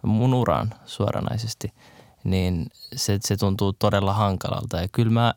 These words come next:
niin kun, tässäkin mä oon puhumassa ja kyllä mä tiedostan sen uhkan, että, ää, jatkuvasti se on, että vaikka mä puhun kuitenkin rasismista, mä puhun sellaisesta asiasta, m-, mikä meidän kaikkien pitäisi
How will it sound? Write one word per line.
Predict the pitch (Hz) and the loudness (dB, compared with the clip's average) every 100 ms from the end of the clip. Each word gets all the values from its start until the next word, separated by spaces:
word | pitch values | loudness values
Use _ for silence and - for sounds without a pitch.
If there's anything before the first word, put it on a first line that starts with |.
| - | 0
niin | 104 104 | 0 0
kun, | - 101 104 - - - | 0 0 0 -8 -20 0
tässäkin | 110 110 107 104 | 2 2 2 2
mä | 101 98 | 2 2
oon | 101 | 0
puhumassa | - 110 101 98 98 - 107 - - - - | 0 2 2 2 2 0 -2 -2 -14 -12 -6
ja | 110 | 0
kyllä | 101 98 | 2 2
mä | |
tiedostan | - 98 95 101 95 92 | 2 0 0 -2 -2 -2
sen | - 95 - | -2 -2 -2
uhkan, | 95 - - - - | -2 -4 -4 -2 -2
että, | 107 - - - - - _ - _ - | -4 -6 -8 -10 -20 -20 _ -20 _ -4
ää, | 92 85 80 78 - - - | -2 0 -2 -4 -6 -6 -2
jatkuvasti | 107 104 - 98 101 113 | 0 -2 0 -2 -2 -2
se | - | -2
on, | 95 | -2
että | 98 | 0
vaikka | 104 104 | 0 0
mä | 110 | 0
puhun | 104 104 | 0 2
kuitenkin | 107 110 113 | 0 0 0
rasismista, | 123 120 107 - 131 - 113 - - _ _ _ _ - | 0 0 -4 -6 -8 -6 -10 -12 -20 _ _ _ _ -8
mä | - | -4
puhun | 101 98 | 0 0
sellaisesta | 104 98 98 - 104 | 2 2 0 2 0
asiasta, | 104 98 101 - - - - | 2 -2 -2 -2 -4 -4 -10
m-, | 113 95 - - | -6 -4 -4 -4
mikä | 101 - 101 - _ _ _ _ - | -2 -2 -4 -6 _ _ _ _ 0
meidän | 98 95 | 2 2
kaikkien | 95 110 98 - 95 101 - - | 4 2 2 -2 -2 -2 -6 -10
pitäisi | - 95 95 104 | -4 -2 -2 -2